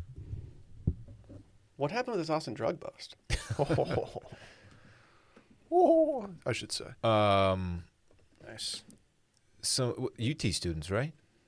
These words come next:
Speaker 4: Some former.
Speaker 3: Former U T students got, uh, busted with
Speaker 2: Somebody
Speaker 3: lots
Speaker 2: ran
Speaker 3: of
Speaker 2: off on the plug, Dylan.
Speaker 3: Lots of,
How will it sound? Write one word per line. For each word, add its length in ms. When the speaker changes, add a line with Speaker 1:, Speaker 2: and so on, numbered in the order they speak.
Speaker 4:
Some 240
former. 480
Speaker 3:
Former 260
U 100
T 180
students 360
got, 300
uh, 140
busted 340
with 140
Speaker 2:
Somebody 220
Speaker 3:
lots 20
Speaker 2:
ran 160
Speaker 3:
of 60
Speaker 2:
off 140
on 100
the 60
plug, 360
Dylan. 220
Speaker 3:
Lots 380
of, 220